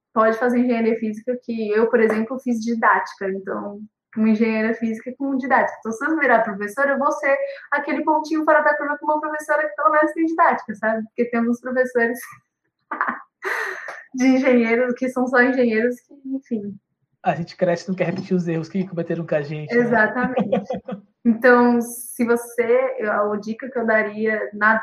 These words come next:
Speaker 1: tá na dúvida, é nesse curso que você vai.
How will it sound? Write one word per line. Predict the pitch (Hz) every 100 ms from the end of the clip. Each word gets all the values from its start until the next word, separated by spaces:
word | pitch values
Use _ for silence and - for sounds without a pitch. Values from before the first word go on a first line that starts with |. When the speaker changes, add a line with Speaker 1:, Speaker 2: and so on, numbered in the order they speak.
| - - _ -
Speaker 1:
tá | 233
na | 381 403
dúvida, | 214 254 294 202 185 - - _ _ _ _ _ _ -
é | 220
nesse | 226 233
curso | - 247 -
que |
você | - 311
vai. | 320 190